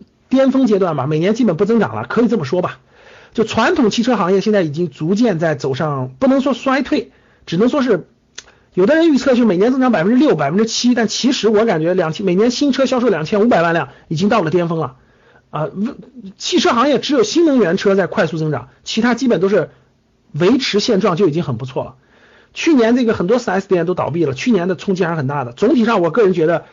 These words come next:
汽车行业，传统汽车行业肯定是到了一个饱和状态了。无极限是传销类型的，不太建议你们做啊。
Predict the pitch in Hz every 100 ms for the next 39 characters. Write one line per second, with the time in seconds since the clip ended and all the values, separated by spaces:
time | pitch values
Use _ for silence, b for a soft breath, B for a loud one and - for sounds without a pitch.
0 | B 226 247 185 190 - 247 311 240 233
1 | 190 185 180 180 220 185 160 147 156 -
2 | _ _ _ _ 160 107 - 147 165 127
3 | 113 - _ _ _ _ _ _ _ _
4 | _ _ _ _ _ _ _ B B B
5 | B B 202 285 254 262 294 220 - 151
6 | 196 311 311 180 156 151 185 240 214 190
7 | 151 113 120 139 - - 131 117 -